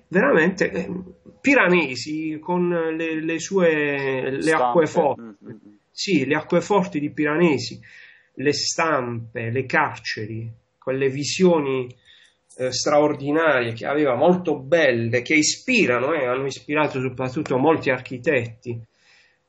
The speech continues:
Speaker 1: E Piranesi, eh, tra l'altro, eh, ispira molto in questa, in questo momento, quegli s-, cioè,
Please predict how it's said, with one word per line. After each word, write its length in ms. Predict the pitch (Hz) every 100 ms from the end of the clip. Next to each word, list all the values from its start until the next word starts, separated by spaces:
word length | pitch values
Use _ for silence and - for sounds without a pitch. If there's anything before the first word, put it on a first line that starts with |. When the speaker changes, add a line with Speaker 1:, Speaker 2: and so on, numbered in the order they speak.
| _
Speaker 1:
E 1040 | 165 165 160 160 156 156 151 147 147 147 143
Piranesi, 1160 | 196 202 247 330 - - 127 127 127 127 123 123
eh, 640 | 120 117 _ - 147 139
tra 200 | - 165
l'altro, 960 | 180 190 135 117 135 123 127 127 - _
eh, 440 | 143 135 131 127 123
ispira 640 | 156 - - 220 175 135
molto 600 | 165 143 113 110 - -
in 180 | 135 117
questa, 400 | 127 117 - 117
in 480 | 110 107 107 - -
questo 340 | 175 - 147
momento, 760 | 131 127 143 117 101 101 - 113
quegli 320 | 131 135 131
s-, 300 | - - - - _ - -
cioè, 340 | 180 73 -